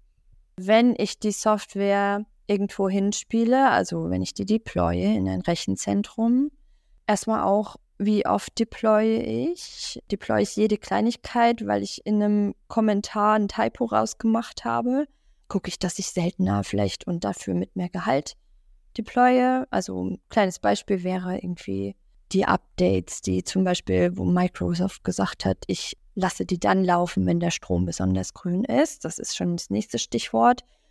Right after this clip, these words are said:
Das nennt man Carbon Aware Computing, dass ich eben gucke, wie ist gerade der, der Strommix in meinem Grid,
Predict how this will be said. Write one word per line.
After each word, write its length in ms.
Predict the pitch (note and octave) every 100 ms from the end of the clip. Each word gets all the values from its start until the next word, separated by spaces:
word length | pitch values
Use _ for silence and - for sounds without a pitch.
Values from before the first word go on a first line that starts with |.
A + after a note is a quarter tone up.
| _ -
Das 160 | -
nennt 200 | F#3+ F#3
man 140 | F3 E3+
Carbon 460 | - A#3+ A#3+ B3
Aware 340 | G#3+ A3 A3 A3
Computing, 920 | - A3 - A#3+ B3 A#3+ A3+ A3+ A3
dass 180 | F#3+ F#3
ich 160 | - -
eben 300 | F#3 F#3 F3+
gucke, 560 | - A3+ A3+ G#3+ G#3+ - _ _ _
wie 180 | G3+ G3+
ist 240 | - -
gerade 640 | - F#3 F3+ F#3 F#3+ F#3+ G3+ _ _ _ _
der, 240 | F#3+ F3+ -
der 180 | G3
Strommix 840 | F#3 - - G#3 A3+ C4+ - - - _ _
in 140 | -
meinem 300 | F#3+ F3+ F3
Grid, 420 | E3+ G3 A#3+ -